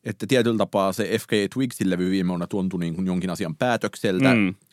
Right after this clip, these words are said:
Speaker 1: mikä saattoi vahtua siihen, että vuosikymmen loppuu, mutta ei ole kyllä tullut sellaisia, niin kuin, juuri missään määrin erityisen Avant-levyjä nyt. Ja, ää, to-, toisaalta myös se, että – että niin paljon kuin tässä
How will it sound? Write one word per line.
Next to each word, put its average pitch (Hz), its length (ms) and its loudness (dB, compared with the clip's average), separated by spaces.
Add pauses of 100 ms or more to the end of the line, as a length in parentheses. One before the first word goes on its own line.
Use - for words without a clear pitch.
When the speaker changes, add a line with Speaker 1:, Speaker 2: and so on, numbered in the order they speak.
(200)
Speaker 1:
mikä 101 160 0
saattoi 104 320 0
vahtua 95 200 0
siihen, 95 120 -2
että 85 80 -12
vuosikymmen 92 520 -2
loppuu, 87 580 -2
mutta 92 420 -2 (400)
ei 127 160 4
ole 156 100 0
kyllä 190 180 0
tullut 135 320 4
sellaisia, 87 580 -4 (200)
niin 95 140 -12
kuin, 101 160 -6 (300)
juuri 127 200 2
missään 110 400 0
määrin 90 300 -2
erityisen 95 440 -4
Avant-levyjä 82 800 -2 (380)
nyt. 101 320 -2 (240)
Ja, 87 280 0 (640)
ää, 87 360 0 (220)
to-, - 420 -20
toisaalta 120 420 4
myös 110 320 0
se, 110 140 2
että – 92 340 -2 (920)
että - 160 -4
niin 110 200 2
paljon 104 260 2
kuin 101 120 -4
tässä 92 440 -2